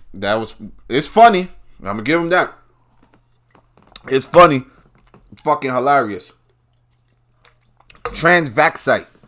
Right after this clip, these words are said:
That's what people are. But I'm gonna try to be nice to the Asians and the Indians that they use on this shit to go through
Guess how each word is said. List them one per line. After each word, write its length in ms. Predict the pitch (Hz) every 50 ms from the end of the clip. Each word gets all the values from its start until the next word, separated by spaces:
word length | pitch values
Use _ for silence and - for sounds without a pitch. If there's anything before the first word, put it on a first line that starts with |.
| _ _ _ _ _ - - - - - - - - - - -
That's 180 | 127 127 127 -
what 160 | 135 127 -
people 320 | 139 127 107 - 117 117
are. 160 | 98 85 - - - - - - -
But 240 | 160 208 214 214 - - - - - - - - - - - - - - - - - - - - - - - - - - - - - - - - - - - -
I'm 140 | - 131 143
gonna 100 | 147 147
try 240 | 143 - 175 156 156
to 80 | 156 151
be 440 | 139 147 151 147 147 143 139 - - - - - - - - - - - - -
nice 720 | 117 120 135 165 165 160 160 170 - - - - - - - - - -
to 160 | - 151 135
the 180 | 120 120 - 120
Asians 460 | 135 139 135 123 127 139 135 131 117
and 140 | 127 117 110
the 100 | 110 -
Indians 480 | 127 127 127 123 123 123 120 117 101
that 160 | 101 113 110 110
they 120 | 113 110
use 360 | 107 107 113 117 117 110 98
on 200 | 107 104 101 101
this 160 | 101 101 98
shit 360 | - - - - 110 107 - -
to 280 | - 101 95 92 87 - -
go 180 | 98 104 104
through 480 | 101 - 110 101 104 107 104 101 101